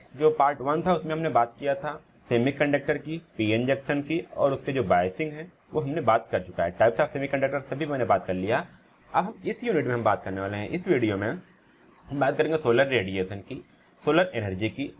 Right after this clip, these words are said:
और solar सेल की। जी हाँ साथियों, इन तीनों के बारे में हम बात करने वाले हैं one by one। तो साथियों पूरे वीडियो तक बने रहिएगा। साथियों यदि आपको कोई feedback है तो नीचे comment box में जरूर लिखिएगा। साथियों कोशिश करता हूँ साथियों PDF provide करवा दिया, दिया जाए जो मैं पढ़ा रहा हूँ,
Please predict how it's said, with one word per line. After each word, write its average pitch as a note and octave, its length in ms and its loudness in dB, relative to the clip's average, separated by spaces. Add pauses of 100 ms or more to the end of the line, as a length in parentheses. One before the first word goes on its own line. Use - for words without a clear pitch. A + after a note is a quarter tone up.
और G#3 80 2
solar A#2 320 2
सेल F#2+ 300 -2
की। F2+ 140 -14
जी F#2 220 -6
हाँ F3+ 100 4
साथियों, D#3+ 380 -2 (840)
इन G3 140 2
तीनों A#2+ 280 2
के A2+ 80 -2
बारे F#2 180 4
में B2 80 -6
हम F3 60 -6
बात G2+ 260 2
करने F#2+ 160 -2
वाले G2 160 -2
हैं F3+ 160 -6
one G#2+ 260 -2
by A#2+ 180 4
one। D#2+ 100 -8 (300)
तो - 60 -10
साथियों G#3+ 320 -2
पूरे C3+ 360 2
वीडियो F3 220 6
तक E3+ 120 -2
बने D#3 200 2
रहिएगा। D#3+ 360 4
साथियों D#3+ 460 -2 (220)
यदि B2 120 4
आपको C3 180 0
कोई C#3 120 0
feedback C#3 560 4
है D3+ 100 4
तो D3 100 -4
नीचे A#2 220 -2
comment A#2 220 0
box A#2 160 2
में A2 80 -8
जरूर A2 200 -2
लिखिएगा। C3 380 2
साथियों C3+ 400 -2 (340)
कोशिश F3+ 200 4
करता F3 220 2
हूँ E3 40 -2
साथियों E3 220 0
PDF C3+ 340 -4
provide A2+ 260 4
करवा C3+ 180 4
दिया, C3+ 200 -2
दिया C3+ 300 0
जाए C3+ 200 4
जो C3+ 80 -4
मैं C3 100 -4
पढ़ा B2+ 240 2
रहा B2+ 120 0
हूँ, C3+ 220 -8